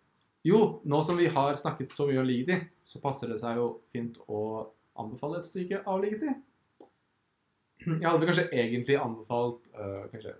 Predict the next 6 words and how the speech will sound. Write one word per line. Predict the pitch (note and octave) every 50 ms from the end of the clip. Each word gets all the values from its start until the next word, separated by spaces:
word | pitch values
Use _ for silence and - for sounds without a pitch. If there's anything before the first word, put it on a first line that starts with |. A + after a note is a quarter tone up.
| - _
pianokonserten, | - A2 A2+ B2 C3+ C3 - - - C#3+ C3+ C3+ _ _ _ D3 C3 A#2+ -
eller | - - - - - - - - - - _
fiolinkonserten, | _ - G#2+ D#2+ - B2 C#3 D#3 D#3+ E3+ D#3+ E3+ E3+ E3 - G#3+ G#3+ G#3+ G#3+ G#3+ G#3+ - _
eller | - - G2 G2 G2 G2 G2 G2+ G2 - -
operaen | - A2 G#2+ G#2+ - - B2 C#3+ D3+ E3
hans. | F#3+ A#3 B3+ B3 - -